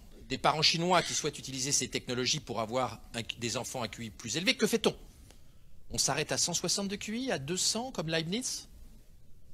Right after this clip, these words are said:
À celui qui a posé la question, pour toi, y a-t-il quelque chose plutôt que rien ? On estime qu'il avait deux cents de Q I.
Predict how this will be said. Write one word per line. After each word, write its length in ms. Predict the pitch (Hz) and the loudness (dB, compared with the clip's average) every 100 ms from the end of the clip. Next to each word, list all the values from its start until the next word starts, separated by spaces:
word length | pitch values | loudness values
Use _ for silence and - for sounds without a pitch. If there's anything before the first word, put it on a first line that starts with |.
| - - - 107 | -12 -12 -10 -6
À 20 | |
celui 240 | - 123 | -6 -4
qui 80 | 131 | -2
a 60 | 113 | -2
posé 200 | 117 107 | -2 -2
la 100 | 107 | -4
question, 280 | 110 - 113 | -4 -6 -8
pour 180 | 123 | -10
toi, 280 | - - 160 | -10 -4 -4
y 40 | 117 | -2
a-t-il 220 | - 113 | -6 -8
quelque 260 | - 101 | -8 -6
chose 240 | 110 139 120 | -6 -6 -8
plutôt 240 | - 107 | -10 -10
que 140 | 98 104 | -8 -8
rien ? 220 | 95 80 - - - | -8 -12 -16 -20 -16
On 80 | 110 | -4
estime 300 | 113 - 131 | -2 -2 -4
qu'il 100 | 113 | -4
avait 140 | 104 | -4
deux 160 | 98 117 | -4 -4
cents 180 | - 131 | -4 -6
de 80 | 117 | -8
Q 160 | |
I. 80 | 160 | -10